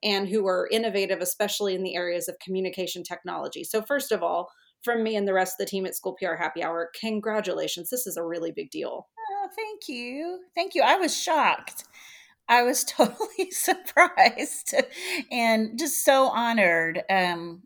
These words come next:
Speaker 2: so our, um, school P R person, you mentioned Olivia, who is
Speaker 1: Mm-hmm.
Speaker 2: just amazing. Um, she, she nominated me, and I just was so incredibly surprised when I got the notification.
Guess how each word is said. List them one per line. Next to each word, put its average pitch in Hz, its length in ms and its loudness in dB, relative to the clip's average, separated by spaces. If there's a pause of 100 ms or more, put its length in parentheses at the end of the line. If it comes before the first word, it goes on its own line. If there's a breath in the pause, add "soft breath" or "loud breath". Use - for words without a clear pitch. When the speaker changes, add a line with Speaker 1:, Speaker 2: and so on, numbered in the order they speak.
(160)
Speaker 2:
so 180 460 0 (380 loud breath)
our, 202 520 4
um, 180 480 -2 (120)
school 214 300 -4
P 214 160 -4
R 196 140 4
person, 208 320 -4
you 202 140 -2
mentioned 202 640 -2
Olivia, 190 640 2 (120)
who 196 160 -4
is 175 640 -2 (120)
Speaker 1:
Mm-hmm. 190 140 -8 (160)
Speaker 2:
just 185 340 -2 (100)
amazing. 180 800 -2 (440 loud breath)
Um, 175 560 2
she, 196 800 -4 (260)
she 240 280 -2
nominated 294 720 2
me, 170 220 -4
and 160 180 2
I 196 140 6
just 208 320 -4
was 208 200 -4
so 214 260 4
incredibly 196 580 0
surprised 185 720 0
when 175 140 -4
I 170 100 0
got 170 320 -2
the 156 300 -4 (520)
notification. 170 1000 -8